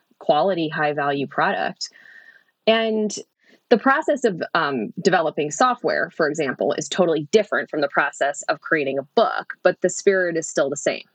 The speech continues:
You need to focus on developing the product and controlling costs so you can still make money. Um, I always think about some,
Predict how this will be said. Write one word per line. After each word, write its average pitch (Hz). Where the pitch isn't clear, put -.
You 175
need 170
to 170
focus 160
on 147
developing 180
the 170
product 220
and 175
controlling 156
costs 135
so 143
you 135
can 123
still -
make 82
money. 78
Um, 156
I 165
always 160
think 156
about 117
some, -